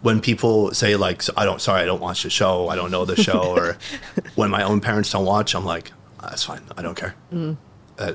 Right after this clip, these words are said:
Speaker 1: I'm, I don't, I'm not making it for them. I'm
Speaker 2: Mm.
Speaker 1: making it for, uh, you know, a bigger, greater audience.
Speaker 2: I see. I see.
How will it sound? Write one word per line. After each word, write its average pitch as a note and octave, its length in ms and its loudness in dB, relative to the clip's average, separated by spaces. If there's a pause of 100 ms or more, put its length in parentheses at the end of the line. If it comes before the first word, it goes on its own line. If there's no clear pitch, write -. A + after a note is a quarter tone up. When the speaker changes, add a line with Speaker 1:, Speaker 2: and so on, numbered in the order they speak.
(140)
Speaker 1:
I'm, G2+ 200 4
I A2 60 2
don't, G#2 200 0
I'm G#2+ 100 0
not A2 100 4
making G#2 220 0
it F#2+ 80 -2
for - 100 -2
them. C#3+ 240 4
I'm F#3 60 -2
Speaker 2:
Mm. - 80 2
Speaker 1:
making G2 200 0
it F2 120 -4
for, F2+ 320 0
uh, D#2+ 220 -2 (480)
you D#2+ 80 -6
know, D#2 220 -6
a G2 100 0
bigger, F#2 440 -4 (100)
greater F2 260 0
audience. E2 380 -2
Speaker 2:
I - 40 4
see. - 100 -4 (320)
I D3 140 -6
see. D3 280 -10